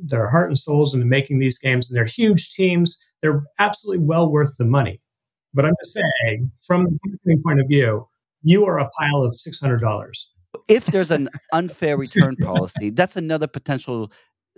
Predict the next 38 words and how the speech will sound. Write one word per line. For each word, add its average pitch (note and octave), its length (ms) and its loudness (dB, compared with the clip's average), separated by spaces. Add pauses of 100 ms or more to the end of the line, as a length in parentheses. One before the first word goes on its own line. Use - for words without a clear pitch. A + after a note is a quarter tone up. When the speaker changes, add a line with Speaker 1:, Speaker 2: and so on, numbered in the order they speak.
(280)
Speaker 2:
justification. C#3+ 880 -4
That F3 100 2
might G#3+ 200 0
not C#4 280 -6
be G#3 160 0
a D3+ 80 0
terrible C#3+ 460 -4
justification B2 880 -8 (440)
for D3 480 2
down-, C#3+ 300 0
especially G3+ 420 -6
if - 100 -12
you E3 80 -4
wanna C#3+ 240 -2
demo B2 380 -4
it. D#3+ 100 -6 (560)
But C#3 240 0
if, B2+ 120 -6
I, D3 220 -2
I - 100 -2
don't C#3+ 140 -2
know B2+ 100 -2
how C3+ 60 0
many B2+ 140 -4
people A#2 300 -6
really G#2+ 400 0
are G2 140 2
like, F#2+ 300 -2
"I'm A2 160 -4
gonna G2+ 200 -2
demo F#2+ 440 -2
it F2 220 -4
and G2+ 200 -6
then, G2+ 300 -2 (300)
<laughs> - 320 -20
you C#3+ 160 2
know, A#2+ 140 2
buy, B2 420 -2